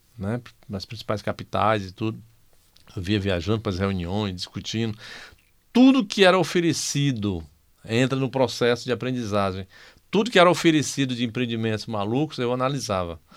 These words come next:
Todo mundo <laughs> mandava pra gente, crente que a gente ia comprar o, o investimento,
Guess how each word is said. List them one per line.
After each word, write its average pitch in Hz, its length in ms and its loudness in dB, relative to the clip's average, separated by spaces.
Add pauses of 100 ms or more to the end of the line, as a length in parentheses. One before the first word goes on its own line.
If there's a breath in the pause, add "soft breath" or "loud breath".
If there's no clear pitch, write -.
(340 loud breath)
Todo 143 220 6
mundo 147 320 4
<laughs> - 20 0
mandava 117 420 4
pra 120 220 4
gente, 143 600 -2 (340)
crente 165 340 6
que - 100 -4
a 160 80 4
gente 139 240 -2
ia 127 80 0
comprar 120 460 -2
o, 117 220 -4
o 113 80 -2
investimento, 120 600 -4